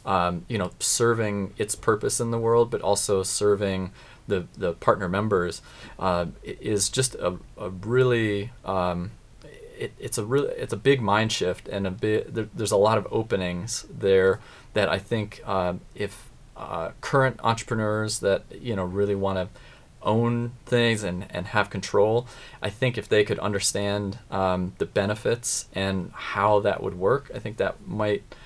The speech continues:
entice them, or at least they would have more understanding about the, the potential that lies there.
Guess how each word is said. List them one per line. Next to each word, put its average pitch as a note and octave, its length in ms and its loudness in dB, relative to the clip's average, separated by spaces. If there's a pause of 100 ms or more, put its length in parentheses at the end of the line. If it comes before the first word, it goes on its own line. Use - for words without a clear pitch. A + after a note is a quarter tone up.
(200)
entice G2+ 500 2
them, G2 500 -2
or F#2 460 4
at - 120 -4
least A2 180 -2
they G2+ 100 2
would F#2 140 -2
have G2 180 -2
more F#2 200 0
understanding F#2 540 -2
about E2+ 360 0 (100)
the, F2+ 200 -4
the E2 200 -4
potential G2+ 760 -4
that - 220 -12
lies D#2 380 -6
there. A2 260 -8